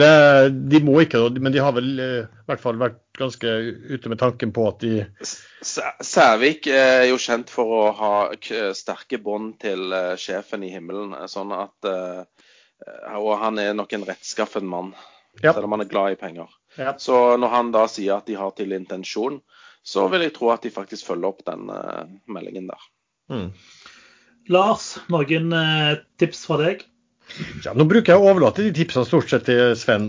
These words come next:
Speaker 1: og, mm, eh, og Erlend, men ja, et, et, et par stykker. Det foregår nå, eh,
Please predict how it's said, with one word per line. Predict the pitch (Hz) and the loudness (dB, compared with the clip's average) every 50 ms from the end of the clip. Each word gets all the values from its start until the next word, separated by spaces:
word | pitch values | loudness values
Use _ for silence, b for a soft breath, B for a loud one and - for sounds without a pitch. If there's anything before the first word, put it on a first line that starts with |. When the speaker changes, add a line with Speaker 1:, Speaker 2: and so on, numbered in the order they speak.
| 98 | -6
Speaker 1:
og, | - 113 107 104 101 101 101 101 101 101 | -6 -4 -2 0 0 0 0 0 -2 -4
mm, | 98 95 92 95 95 98 117 117 117 104 | -6 -8 -10 -10 -12 -14 -12 -12 -10 -8
eh, | 104 104 104 104 - 135 | -6 -6 -6 -4 -2 -2
og | 120 117 117 | 0 2 2
Erlend, | 117 117 151 | 2 2 2
men | 180 196 202 214 208 | 2 2 2 2 2
ja, | 190 220 233 233 214 - - | 6 6 8 6 6 4 2
et, | 226 185 - _ _ - | 0 0 -2 _ _ -12
et, | 196 196 - - | -12 -12 -10 -10
et | - 170 - | -14 -8 -2
par | - 175 - | 0 0 0
stykker. | - 185 170 175 175 180 175 - | 0 -2 -2 0 -2 -2 -2 -2
Det | - 185 190 190 185 185 180 | -2 -2 0 0 -2 -4 -2
foregår | - 202 202 202 196 160 156 160 165 | 2 4 4 4 4 4 2 2 2
nå, | 165 160 160 160 156 156 156 151 151 151 147 | 2 2 2 4 4 4 4 4 2 2 2
eh, | 147 | 0